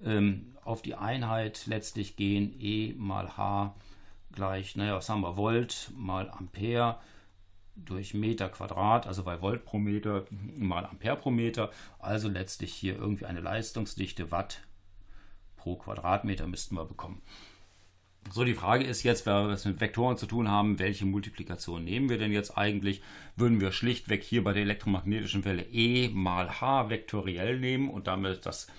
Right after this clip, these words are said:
äh, Dot Product nehmen, also das Skalarprodukt verwenden? Ja, mh, da wissen Sie, wenn zwei Vektoren, ähm,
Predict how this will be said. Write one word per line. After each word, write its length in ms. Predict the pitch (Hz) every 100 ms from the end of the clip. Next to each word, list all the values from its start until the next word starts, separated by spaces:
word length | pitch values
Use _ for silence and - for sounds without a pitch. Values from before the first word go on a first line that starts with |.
| - - - - -
äh, 140 | 196
Dot 240 | - -
Product 360 | - 131 120 117
nehmen, 400 | 120 117 120 120
also 200 | - 92
das 100 | 90
Skalarprodukt 720 | - 95 92 131 - 131 123 -
verwenden? 520 | 107 107 107 104 101 - - - -
Ja, 240 | 107 107
mh, 560 | - - 113 107 101 107
da 120 | 104
wissen 220 | 113 113
Sie, 120 | 107
wenn 140 | 101 101
zwei 240 | - 95
Vektoren, 720 | 98 - 127 143 139 139 131 104 -
ähm, 540 | 110 107 107 104 92